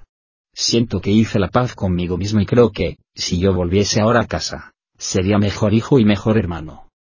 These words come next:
Oh, Dirceo, nunca atormentes ni mates a los animales útiles e inofensivos. He llorado mucho para reparar el error que cometí. Diecinueve.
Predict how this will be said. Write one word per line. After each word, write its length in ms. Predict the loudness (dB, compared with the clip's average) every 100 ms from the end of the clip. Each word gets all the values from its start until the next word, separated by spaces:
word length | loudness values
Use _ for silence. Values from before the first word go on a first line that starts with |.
| _ -6
Oh, 260 | -4 -6 _ _ _ _ -8
Dirceo, 720 | -2 0 0 -2 -2 -4 -12 _ _
nunca 340 | 0 2 2 0
atormentes 520 | 0 -2 -2 -2 0
ni 140 | 0
mates 340 | 0 0 -4 -2
a 40 |
los 160 | -2 -2
animales 500 | 0 2 2 2 2
útiles 400 | 0 0 -6 -2
e 40 |
inofensivos. 1000 | -2 -2 -4 -4 -4 -6 -8 -10 -12 -16 _ _ _ _
He 100 | -2
llorado 340 | 0 0 2 2
mucho 300 | 0 -2 -4
para 200 | -4 -4
reparar 440 | -4 -4 -2 0
el 100 | 0
error 260 | 0 0 -2
que 120 | -2
cometí. 460 | -4 -6 -6 -10 -14 _ _ _ _
Diecinueve. 760 | -2 -2 -2 -6 -8 -10 -16 -20